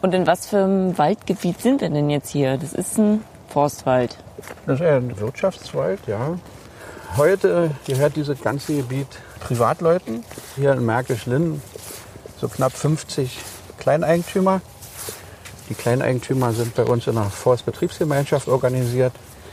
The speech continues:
Speaker 1: Ist das auch der Grund? Auf der einen <laughs> Seite stehen hier Buchen und auf der anderen Seite, das sind, glaube ich, oh Gott,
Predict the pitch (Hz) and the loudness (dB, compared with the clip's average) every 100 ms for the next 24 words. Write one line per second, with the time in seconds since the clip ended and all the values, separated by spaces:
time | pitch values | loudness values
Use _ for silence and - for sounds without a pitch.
0 | - - - 170 - 175 208 190 - 202 | -20 -4 0 2 0 0 0 2 2 2
1 | - - - - 180 196 214 - 202 196 | 0 -2 0 0 2 2 2 2 4 4
2 | - 175 196 180 151 - 185 - 311 262 | 2 2 4 4 2 2 2 2 0 2
3 | 156 190 - - 175 185 175 160 196 165 | 0 2 2 2 0 0 2 2 2 -2
4 | 156 180 156 170 170 165 - 143 139 | -2 -2 0 2 2 2 -2 -2 -2